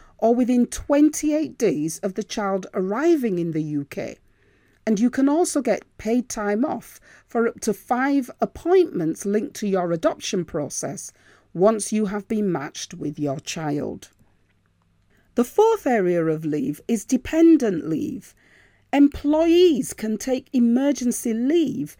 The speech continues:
to deal with dependents. Now, a dependent can be a child, a grandchild, a spouse, a parent, or anyone who is dependent on you for full-time care. There is no legal amount of time you can take off,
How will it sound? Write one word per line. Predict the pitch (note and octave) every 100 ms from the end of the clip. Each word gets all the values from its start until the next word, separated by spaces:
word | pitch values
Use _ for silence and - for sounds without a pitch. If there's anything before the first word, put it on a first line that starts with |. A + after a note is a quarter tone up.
| _ _
to | - A3
deal | - A#3 A3+ A#3+
with | G3+ E3 E3 -
dependents. | G3 - A3 G3+ G3 E3 - - - - _ _ _
Now, | B3 C4+ -
a | B3
dependent | C#4 C4+ - G#4+ G#4 E4 D#3+ -
can | G3
be | F#3+ F3
a |
child, | E3+ - B3+ C#4+ D4 D4 -
a | F#3
grandchild, | D#3 F#3 B3+ C#4 - B3+ C4 C4+ C#4 _ _ _ _ -
a |
spouse, | - - A#3 B3 D4 D4 - -
a | -
parent, | - - C4 C4+ C#4+ D4 D4 -
or | A#3 - -
anyone | E4+ F#4+ F#4+ A#3+ F#3
who | F3+ G3+
is | G3+
dependent | G3+ G3 D4+ D#4 D4+ D#4 F4
on | D#4 D4
you | G3 D#3 E3 - _
for | - A3
full-time | - G3+ F#3 - E3 D#3+
care. | - G3+ G3 D#3+ - _ _ - - _ -
There | A3 C4+
is | B3
no | B3+ C4+ D#4+
legal | F4 E4+ E4 D4+ C4+
amount | B3+ B3+ B3+ A#3+ -
of | G3 -
time | A#3+ A#3 G3+
you | G#3
can | - F3+
take | - F3 D#3+ -
off, | D#4 C#3 -